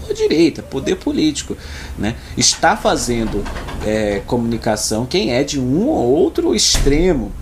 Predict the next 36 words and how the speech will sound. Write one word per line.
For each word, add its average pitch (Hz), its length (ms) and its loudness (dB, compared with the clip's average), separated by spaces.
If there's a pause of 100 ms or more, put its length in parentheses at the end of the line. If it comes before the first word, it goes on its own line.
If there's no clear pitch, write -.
(160)
né? 120 380 0
Ou 156 260 4
que - 140 -8
está - 280 0
no 196 160 -2
meio, 143 360 2
perdido 127 520 0
no 131 100 0
meio 117 160 0
dessa 127 180 -2
história 139 320 0
e 165 40 -2
tá 185 120 -6
fazendo 147 340 -4
comunicação. 214 640 -4 (680)
Fica 277 520 2
aí 180 260 4
pras 175 220 -4
pessoas 151 560 0
como 143 360 -4 (920)
o, 175 40 -2
o, 170 260 -4 (100)
a 143 100 0
beleza 165 540 2
de, 185 280 -2
de, 151 300 -2
de, 143 320 0
de 131 340 -2
filtrar, 165 760 0 (880)
de 139 100 -2
querer 185 400 4
ou 233 140 -2
não 175 180 0
fazer 214 300 0
essa 214 160 -4
comunicação, 208 720 -2